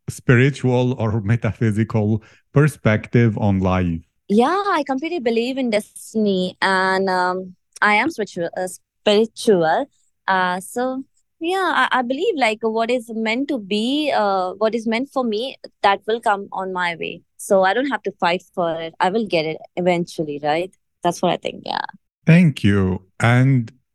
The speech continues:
Speaker 1: what is your advice to girls and women who want to find more their confidence, their self-esteem?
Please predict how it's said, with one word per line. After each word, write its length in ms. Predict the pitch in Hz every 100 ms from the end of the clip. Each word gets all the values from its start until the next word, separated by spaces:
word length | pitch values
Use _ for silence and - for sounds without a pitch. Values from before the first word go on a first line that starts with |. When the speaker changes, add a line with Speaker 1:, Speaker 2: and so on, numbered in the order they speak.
| -
Speaker 1:
what 300 | 123 180 196
is 160 | 202 113
your 160 | 110
advice 720 | 107 95 98 95 104 117 117 -
to 280 | 131 127
girls 540 | 123 131 120 120 123 110
and 240 | 107 101
women 400 | 95 98 107 110
who 240 | 98 95 98
want 320 | 98 104 104
to 80 | 107
find 580 | - 104 98 104 95
more 300 | 95 95 95
their 240 | 90 113 131
confidence, 880 | - 113 113 123 113 113 110 117 -
their 240 | 113 90
self-esteem? 1080 | - 113 110 - 113 - 104 107 107 113